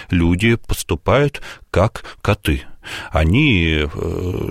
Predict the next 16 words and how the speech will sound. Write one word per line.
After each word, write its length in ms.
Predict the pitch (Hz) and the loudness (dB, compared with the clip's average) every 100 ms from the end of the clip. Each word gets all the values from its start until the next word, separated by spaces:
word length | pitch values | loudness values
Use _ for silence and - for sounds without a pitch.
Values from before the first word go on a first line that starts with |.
| 85 | -6
старательно 720 | - - 85 80 - 110 110 | -2 2 4 2 2 2 2
стучатся 600 | - - - 95 - 117 | 0 -4 0 0 2 0
в 60 | 82 | 0
дверь, 440 | 80 78 95 - - - - - | 0 2 2 -2 -12 -18 -16 -4
а, 720 | 82 82 78 76 76 78 76 80 | 0 4 4 2 0 0 0 -2
требуют, 580 | - 85 82 87 113 113 - | 0 2 4 4 2 2 -2
даже 340 | 82 95 98 | 0 2 0
щас 380 | - 101 95 - | -2 0 0 -4
терпят, 520 | - 98 - 82 - 87 | -2 -2 0 -4 -4 -2
э, 160 | 80 | -2
сидят 500 | - - 80 78 - - | 0 -2 2 0 0 -6
на 260 | 82 82 | -2 0
беседах, 720 | 82 82 - 78 80 110 - - - - - | 2 2 0 2 2 2 0 -8 -12 -12 -4
а, 220 | 80 76 | 0 0
даже 680 | 76 95 90 85 82 80 78 - - | 2 2 2 2 2 0 -2 -6 -10
вот 280 | - 80 - | -2 -2 -2